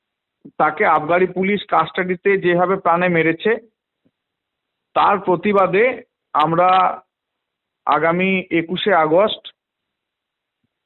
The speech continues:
সরি, আগামী তেইশে আগস্ট আমরা বন্ধ রেখেছি, ডেবরা বন্ধ, সকাল ছটা থেকে দুপুর বারোটা পর্যন্ত। আমরা জানি এই বন্ধে সাধারণ মানুষের, আমরা বন্ধে বিশ্বাসী নয়, সাধারণ মানুষের অনেক অসুবিধা হবে,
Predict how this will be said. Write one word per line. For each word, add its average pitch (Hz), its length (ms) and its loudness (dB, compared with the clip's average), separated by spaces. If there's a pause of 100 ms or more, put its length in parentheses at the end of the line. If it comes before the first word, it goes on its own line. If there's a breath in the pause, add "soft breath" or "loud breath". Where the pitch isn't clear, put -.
(300)
সরি, 151 260 0
আগামী 165 340 -2
তেইশে 190 440 0
আগস্ট 190 580 0
আমরা 160 300 0
বন্ধ 165 300 -2
রেখেছি, 165 340 -2
ডেবরা 165 300 2
বন্ধ, 175 280 0 (360)
সকাল 175 360 0
ছটা 170 300 -2
থেকে 185 440 -2 (100)
দুপুর 165 260 -4
বারোটা 160 320 2
পর্যন্ত। 165 480 -2 (600)
আমরা 165 280 0
জানি 196 240 0
এই 226 100 2
বন্ধে 180 320 0
সাধারণ 185 380 0
মানুষের, 185 320 -2
আমরা 180 200 0
বন্ধে 170 280 -2
বিশ্বাসী 170 460 -4
নয়, 196 160 -2
সাধারণ 165 320 -2
মানুষের 170 320 -2
অনেক 175 200 0
অসুবিধা 170 420 0
হবে, 160 280 0